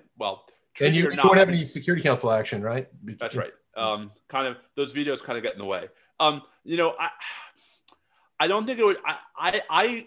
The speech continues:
Speaker 1: I have a hard time believing we will ever get to a declaration of war level conflict in our lifetime, um, because there are so many weights and pressures pushing against that, even, even if, like, outright hostilities break out between,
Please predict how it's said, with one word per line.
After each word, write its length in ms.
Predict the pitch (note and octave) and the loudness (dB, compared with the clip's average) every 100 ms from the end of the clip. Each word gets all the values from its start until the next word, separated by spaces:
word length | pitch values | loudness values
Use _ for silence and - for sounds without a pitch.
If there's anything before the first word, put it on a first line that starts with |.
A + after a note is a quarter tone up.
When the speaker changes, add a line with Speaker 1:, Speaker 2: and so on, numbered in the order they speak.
| - | 0
Speaker 1:
I 100 | F3+ | 2
have 140 | A3+ | 2
a 40 | F3 | 2
hard 200 | F3+ F3 | 2 2
time 180 | D3+ | -2
believing 340 | C#3+ C3 B2+ A#2+ | -2 -4 -6 -6
we 80 | A#2 | -4
will 140 | A#2 | -4
ever 220 | B2 B2 C3 | -4 -4 -2
get 220 | B2+ - | -2 -4
to 200 | C3 A2 | -8 -6
a 100 | G2+ | -6
declaration 680 | - A#2 - A2+ A2+ - | -4 -6 -6 -10 -8 -10
of 200 | G#2 G2 | -12 -12
war 300 | G2+ G#2 G#2 | -6 -2 -2
level 380 | G2+ G2 F#2 F#2 | -4 -10 -10 -12
conflict 680 | - G2+ G2 - - - _ - | -12 -14 -14 -14 -18 -18 _ -14
in 100 | G#2+ | -10
our 160 | F#2 F2+ | -10 -10
lifetime, 640 | F2+ - - B1 C2+ - _ _ _ - | -12 -14 -18 -20 -20 -20 _ _ _ -10
um, 560 | A2 G#2 G2+ F#2 F#2 F#2 _ _ _ - | -4 -2 -2 -6 -10 -20 _ _ _ -16
because 320 | B2 C3 A#2 | -4 -4 -2
there 140 | A#2 | -4
are 40 | A2+ | -4
so 240 | - C#3+ | -4 -6
many 320 | C#3+ C#3 B2+ | -4 -4 -6
weights 380 | A2 G#2+ A2+ - | -8 -6 -6 -8
and 120 | G#2+ | -16
pressures 760 | G2 A2 G#2 G#2+ F#2+ F#2 F2+ - _ _ _ _ | -10 -8 -6 -6 -6 -8 -10 -16 _ _ _ _
pushing 340 | - C3+ C3+ | -10 -8 -8
against 500 | A2+ G#2 G2+ G#2 G2+ | -12 -8 -8 -8 -10
that, 280 | G2+ F#2+ - - | -8 -8 -10 -14
even, 420 | A#2 A#2 A2 G2+ _ _ _ | -10 -8 -8 -12 _ _ _
even 280 | D#3+ F3+ D#3+ | -10 -4 -2
if, 240 | C#3 C3+ - | -2 -6 -6
like, 280 | G#2 G2 - | -8 -8 -10
outright 380 | G#2+ A2+ A2+ G#2 | -6 -4 -4 -6
hostilities 640 | G#2+ G#2 - G#2 G2 F#2 | -6 -6 -6 -8 -8 -12
break 240 | - G2 F2+ | -12 -12 -8
out 220 | F#2+ F2+ | -8 -10
between, 640 | F#2 - G#2 F#2 F2+ F2+ | -14 -16 -14 -14 -16 -18